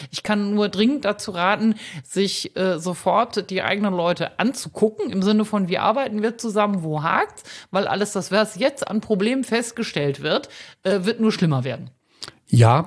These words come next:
Speaker 2: äh, da schließe ich mich an. Ähm, es wird aber für Führungskräfte definitiv schwieriger, äh, schwieriger werden, ähm, die Mitarbeitenden richtig einzuschätzen. Äh, glaubst du jetzt auch, äh, jetzt als Psychologin, dass da mehr Bedeutung auf andere Skills,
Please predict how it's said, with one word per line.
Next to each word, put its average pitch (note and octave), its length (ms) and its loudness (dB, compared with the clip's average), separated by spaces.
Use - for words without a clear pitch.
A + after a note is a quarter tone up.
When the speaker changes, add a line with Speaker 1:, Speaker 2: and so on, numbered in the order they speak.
Speaker 2:
äh, C3+ 360 8
da A#2+ 120 4
schließe C3+ 280 0
ich B2 120 0
mich A#2 200 4
an. D3 280 6
Ähm, C3 360 8
es C#3 140 2
wird E3+ 140 2
aber C#3+ 180 6
für C#3 160 4
Führungskräfte D#3 880 4
definitiv C#3 500 4
schwieriger, D3 760 6
äh, A#2+ 80 10
schwieriger D3 560 6
werden, C#3+ 380 6
ähm, C3+ 760 8
die C3 240 6
Mitarbeitenden C#3 720 6
richtig B2+ 580 2
einzuschätzen. A#2+ 1000 4
Äh, A2+ 320 6
glaubst B2 360 2
du F#3 60 6
jetzt E3 180 4
auch, C3+ 280 2
äh, C3+ 400 4
jetzt C3 220 4
als A#2 220 0
Psychologin, C#3+ 720 4
dass C3+ 260 4
da C#3 180 4
mehr C3+ 180 8
Bedeutung C#3 520 6
auf C3 240 0
andere F3 340 6
Skills, - 680 0